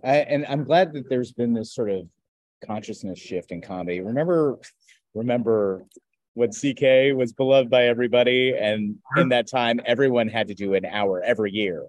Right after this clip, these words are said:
Speaker 2: Mm-hmm. Mm-hmm. Well, it's interesting. I mean, have you covered Edinburgh for the Bureau? Have you gone out there to cover it?
Speaker 1: I would love to do that. However, I don't have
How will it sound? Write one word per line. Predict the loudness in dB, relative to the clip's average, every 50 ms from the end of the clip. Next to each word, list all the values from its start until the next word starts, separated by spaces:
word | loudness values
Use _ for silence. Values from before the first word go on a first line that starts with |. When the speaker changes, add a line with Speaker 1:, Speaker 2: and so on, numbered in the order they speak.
| _ _ _ _ _ _ _ _ _ _ -16
Speaker 2:
Mm-hmm. | -14 -12 -12 -14 -16 _ _ -10
Mm-hmm. | -8 -6 -6 -6 -8 -8 _ _ _ _ _ _ _ _ _ _ _ _ _ _ _ _ _ _ -4 0
Well, | 2 2 2
it's | 2 0
interesting. | -2 -2 -4 -6 -6 -4 -2 -2 -2 -2
I | -2
mean, | -2 -2 -2 -4 -6 -8 _ _ _ _ _ _ _
have | -4 -4 -2 0
you | 0 0 -2 -2
covered | -4 -4 -2 0 0 0 0 0
Edinburgh | 0 -2 -2 -2 -2 -2 -4
for | -4 -6
the | -6 -4
Bureau? | -4 -2 -2 -2 -4 -4 -6
Have | -8 -8 -8
you | -6
gone | -4 -2 -2 -2 -2 -2 -4
out | -4 -6 -6 -8 -8 -4
there | -2 -2 -2 -2 -4
to | -6 -8 -12 -12 -14 _ _ -12
cover | -8 -8 -6 -4 -2 -2
it? | -2 -4 -6 _ _ _ _ _ _ -6
Speaker 1:
I | -4 -2 0 2 4 4 4 4 2 0 -2 -2
would | -4 -4 -4
love | -4 -6 -6 -6 -2 0 2 4 4 2 2 -2
to | -8 -12
do | -10 -10 -8 -6
that. | -6 -6 -6 -6 -8 -10
However, | -8 -6 -4 -2 0 0 -2 -2 -2 -2 -2 -2 -2 -4
I | -6 -8 -8
don't | -6 -4 -4 -4 -4 -4 -8
have | -10 -10 -8 -6 -6 -6 -6 -8